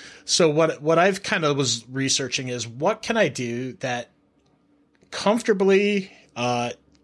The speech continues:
carries everything that I need, uh, for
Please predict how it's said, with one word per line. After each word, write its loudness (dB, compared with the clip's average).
carries 2
everything 0
that -2
I 2
need, -4
uh, 0
for 0